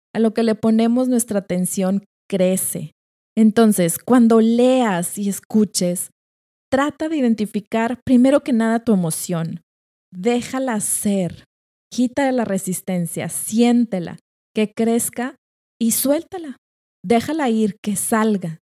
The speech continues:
que no se quede reprimida, que no te deje en una vibración baja.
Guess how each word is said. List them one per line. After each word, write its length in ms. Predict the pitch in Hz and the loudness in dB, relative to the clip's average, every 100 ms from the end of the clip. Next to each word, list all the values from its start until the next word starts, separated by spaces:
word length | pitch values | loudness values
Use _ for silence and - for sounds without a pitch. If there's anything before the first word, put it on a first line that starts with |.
| _ _ _ | _ _ _
que 120 | 262 | 0
no 220 | 247 262 285 | 2 2 0
se 240 | - 311 - | -2 -6 -2
quede 320 | 277 262 262 | 0 0 0
reprimida, 720 | 247 - 220 190 202 202 175 | -2 -2 0 0 2 0 -2
que 120 | - | 0
no 140 | 208 214 | 0 0
te 220 | - 240 | 0 0
deje 580 | 220 247 254 269 240 233 | 2 0 0 -2 -2 0
en 140 | 202 | 4
una 260 | 214 220 226 | 4 4 2
vibración 560 | 214 190 185 - 180 | 0 -2 -4 -2 -2
baja. 400 | 185 180 - 165 | 0 -4 -6 -10